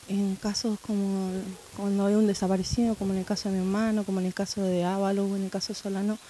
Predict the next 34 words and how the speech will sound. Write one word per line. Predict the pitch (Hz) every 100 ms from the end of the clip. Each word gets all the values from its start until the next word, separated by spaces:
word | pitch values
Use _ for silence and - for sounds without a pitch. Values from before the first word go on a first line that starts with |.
| - - - -
ellos | 220 226 233
juegan | 254 254 254
con | 220 202 196 185 180 220 - - - -
tanto | 202 208 226
el | 208
gobierno, | 190 202 233 233 240 233 233 214 -
tanto | - 208 202
la | 190
policía, | 185 180 - 240 240 233 220 220 - - - -
lo, | 196 190 -
los | 202 202
diferentes, | 185 202 208 226 254 240 214 190 - - - -
los | 202 185 190 - - -
estamentos | 190 - 202 233 226 -
que |
corresponden | 208 202 202 226 220 214
en | 202
lo | 190
que | 226
es |
justicia. | - 214 - 254 - 202 - - - - -
Ellos | 233 226
están | 254 247
acostumbrados | 247 226 - 208 214 226 233 226
a |
que, | 214 202 196
a | - 185
tratar | 196 226 240
de | 247
hacer | 208 240
que | -
nosotros | 202 226 220
nos | 202
cansemos, | - 196 - 233 214